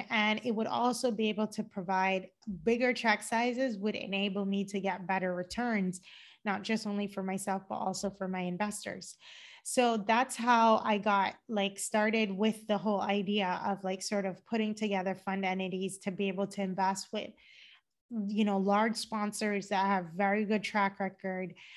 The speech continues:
um, who have the ability to get deals very easily because of their reputations in the market.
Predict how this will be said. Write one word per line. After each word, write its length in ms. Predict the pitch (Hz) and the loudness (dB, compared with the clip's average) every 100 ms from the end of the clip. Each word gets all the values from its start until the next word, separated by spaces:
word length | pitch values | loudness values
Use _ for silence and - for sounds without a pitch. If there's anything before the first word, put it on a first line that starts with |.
| - - | -14 -6
um, 280 | 190 196 | -2 -2
who 260 | 160 226 214 | 0 2 2
have 380 | 185 208 202 196 | 4 4 2 0
the 140 | 226 | 0
ability 440 | 196 202 202 202 202 | 2 0 0 0 -2
to 80 | |
get 320 | 202 196 185 180 | 0 -2 -2 -4
deals 360 | 202 190 185 | -2 -2 -4
very 420 | 165 160 208 233 | -2 4 6 6
easily 420 | 220 214 185 208 196 | 2 -2 -2 -2 -2
because 400 | 196 - 190 196 | -4 -2 -4 -4
of 180 | 196 - | -6 0
their 160 | 196 | 0
reputations 760 | 185 185 202 202 190 - 185 180 | 0 -2 -4 -2 -4 -4 -6 -4
in 80 | 180 | -4
the 60 | |
market. 540 | 180 208 240 233 196 | -2 -2 -2 -2 -2